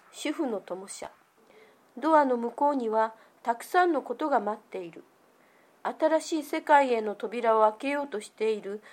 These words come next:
すべての人たちに送る絵本。それぞれの本の写真が掲載されています。中央図書館、電話二五の一一一一、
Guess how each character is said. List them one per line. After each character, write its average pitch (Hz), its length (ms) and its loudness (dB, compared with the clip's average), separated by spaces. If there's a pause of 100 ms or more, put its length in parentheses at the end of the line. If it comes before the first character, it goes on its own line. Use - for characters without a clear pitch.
(140)
す - 200 -12
べ 320 140 0
て 269 120 0
の 226 140 -2
人 262 220 -8
た 240 160 -4
ち 208 160 -18
に 254 280 -8 (120)
送 202 260 -10
る 214 200 -8 (100)
絵 175 100 -4
本。 240 300 -4 (1600)
そ - 200 -4
れ 311 140 0
ぞ 294 140 -4
れ 247 100 2
の 220 160 -2
本 240 320 -2
の 202 100 -6
写 208 200 -10
真 240 300 -8
が 254 300 4
掲 208 140 -10
載 202 220 -6
さ 196 160 -6
れ 185 80 -12
て 190 160 -12
い 180 80 -12
ま 180 160 -14
す。 - 180 -20 (1800)
中 294 240 -4
央 302 240 0
図 269 120 -6
書 277 160 -6
館、 180 300 -6 (580)
電 240 360 -2
話 214 360 2
二 269 300 -4
五 294 220 2
の 202 280 -6
一 262 320 -10
一 262 240 -14
一 214 400 -16
一、 - 320 -20